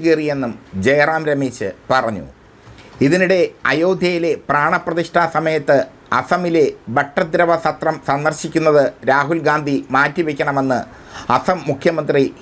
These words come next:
ഹിമന്ത ബിശ്വ ശർമ്മ ആവശ്യപ്പെട്ടു. വൈഷ്ണവ സന്യാസിയും അസമിലെ സാമൂഹിക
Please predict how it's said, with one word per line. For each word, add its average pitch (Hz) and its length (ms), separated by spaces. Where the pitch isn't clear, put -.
ഹിമന്ത 170 340
ബിശ്വ 135 360
ശർമ്മ 139 220
ആവശ്യപ്പെട്ടു. 104 580
വൈഷ്ണവ 185 420
സന്യാസിയും 170 640
അസമിലെ 175 440
സാമൂഹിക 175 640